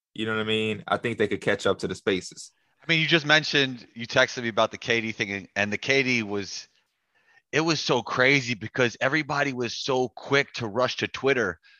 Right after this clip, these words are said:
Speaker 2: with their anti-K D takes. And obviously we have to hold K D accountable. He had a bad series, like, and maybe some of those overreactions look somewhat okay in hindsight, right? But they're still overreactions. Like,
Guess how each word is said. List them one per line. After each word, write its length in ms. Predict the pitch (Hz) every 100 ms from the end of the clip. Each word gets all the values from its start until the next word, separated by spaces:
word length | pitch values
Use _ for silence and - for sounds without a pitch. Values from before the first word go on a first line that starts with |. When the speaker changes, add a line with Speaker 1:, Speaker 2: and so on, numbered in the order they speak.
| _ _
Speaker 2:
with 140 | 107 -
their 260 | 120 -
anti-K 760 | 120 127 - 123 113 107 117 107
D 180 | 117 135
takes. 300 | 120 104 123
And 100 | 131
obviously 340 | 139 123 127
we 100 | 120
have 140 | 143 -
to 60 |
hold 220 | 120 110
K 140 | - 107
D 140 | 107
accountable. 720 | 107 _ - 127 151 80 78 - -
He 80 |
had 80 | 104
a 60 | 80
bad 400 | 87 101 110 110
series, 420 | 120 110 87 76
like, 260 | 87 82 - - - - -
and 180 | 110 107
maybe 240 | 123 123
some 160 | 123 131
of 80 | 127
those 140 | 117
overreactions 1040 | 117 113 120 123 127 123 - 117 110 - - _ _ _ _ -
look 220 | 135 -
somewhat 340 | - 156 165
okay 380 | 160 - 196 220
in 80 | 156
hindsight, 480 | 180 208 - 135 113
right? 260 | 151 139
But 160 | 113 185
they're 140 | 208
still 220 | - 240
overreactions. 880 | 208 208 185 156 180 208 - 101 90
Like, 240 | 135 131